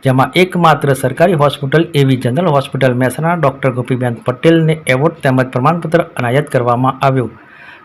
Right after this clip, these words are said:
મહેસાણા જનરલ હોસ્પિટલના સર્જન ડોક્ટર ગોપીબેન પટેલે પ્રમાણપત્ર અને એવોર્ડ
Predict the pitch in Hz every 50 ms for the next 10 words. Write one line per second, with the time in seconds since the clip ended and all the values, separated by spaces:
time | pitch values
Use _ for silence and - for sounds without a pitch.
0 | - - 135 135 131 - 180 208 185 185 180 185 170 156 156 156 - 151 147 143
1 | 135 135 131 131 - 131 127 160 185 180 165 147 - - - - 135 127 131 120
2 | 131 131 123 131 123 120 117 - 131 123 - 156 156 151 151 147 131 - - -
3 | - - - - 135 143 160 175 180 175 185 175 - 185 190 185 185 185 - -
4 | 139 139 143 170 180